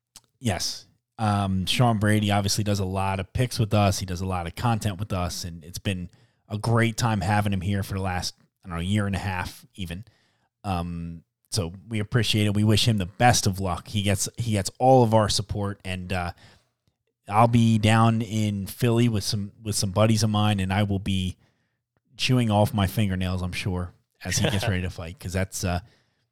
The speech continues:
Speaker 1: you know, feels like a brother's fighting or something, or like your kid. I imagine it'd be like if your kid was playing sports. That's how it might feel. I don't know. <laughs>
Speaker 2: That's great,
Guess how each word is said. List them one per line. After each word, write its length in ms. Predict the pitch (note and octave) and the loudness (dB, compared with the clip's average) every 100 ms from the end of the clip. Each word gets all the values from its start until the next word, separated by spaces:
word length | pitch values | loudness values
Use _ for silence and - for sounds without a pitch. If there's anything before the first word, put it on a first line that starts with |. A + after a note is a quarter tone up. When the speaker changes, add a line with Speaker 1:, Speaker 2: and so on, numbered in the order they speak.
| _ G2 | _ -4
Speaker 1:
you 80 | |
know, 100 | F#2+ - _ | -4 -6 _
feels 200 | E3 D#3+ | 2 6
like 140 | D3 B2+ | 6 4
a 40 | |
brother's 480 | A#2+ D3 F3 A2+ - | 4 6 6 4 0
fighting 320 | A2 G2 F#2+ | -2 -2 -4
or 60 | F#2+ | -6
something, 340 | G#2 F#2 F#2+ | -6 -4 -4
or 80 | F#2+ | -2
like 220 | G2+ F#2 | -2 -4
your 80 | F2 | -6
kid. 420 | - D3+ A#2+ - - - | 2 4 4 -2 -16 -14
I 120 | G#2+ A#2+ | -6 -4
imagine 420 | A#2+ A#2+ B2+ B2 | 0 2 4 2
it'd 80 | A#2 | 0
be 100 | A#2+ | 2
like 160 | A2 | 2
if 100 | G#2+ | 0
your 100 | G2+ | -4
kid 420 | - C#3 C#3+ A#2 - - | 0 4 4 0 -12 -12
was 120 | G#2 | -6
playing 260 | B2 A2+ | -2 -2
sports. 500 | G#2 - C3 G#2+ - - _ _ _ | -2 -2 -2 -2 -6 -14 _ _ _
That's 140 | G#2+ B2 | -2 4
how 160 | A#2 | 4
it 20 | |
might 220 | C3+ B2+ - | 4 2 2
feel. 260 | C3+ B2 | 2 4
I 80 | A2 | 4
don't 140 | A#2 | 4
know. 160 | B2+ B2 - | 6 6 2
<laughs> 1040 | - - - - - - - - D#3 - | -4 -10 -10 -12 -20 -20 -20 -20 -20 -14
Speaker 2:
That's 280 | C3 B2+ - | -14 -14 -18
great, 360 | - A2+ G#2+ | -14 -14 -14